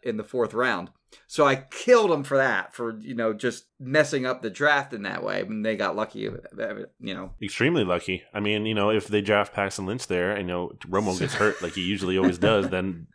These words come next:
Speaker 2: that's who they're stuck with.
Speaker 1: <laughs> So I killed them for the process of that situation.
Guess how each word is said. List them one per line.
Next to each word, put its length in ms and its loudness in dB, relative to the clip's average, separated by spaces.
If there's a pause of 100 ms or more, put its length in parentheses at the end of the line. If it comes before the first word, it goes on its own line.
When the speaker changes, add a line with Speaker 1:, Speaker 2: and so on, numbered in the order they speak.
Speaker 2:
that's 220 0
who 80 0
they're 100 2
stuck 260 0
with. 200 -4
Speaker 1:
<laughs> 0 -
So 420 4 (240)
I 140 6
killed 320 2
them 160 0
for 100 0
the 100 4
process 680 4 (100)
of 160 -2
that 200 4
situation. 640 -4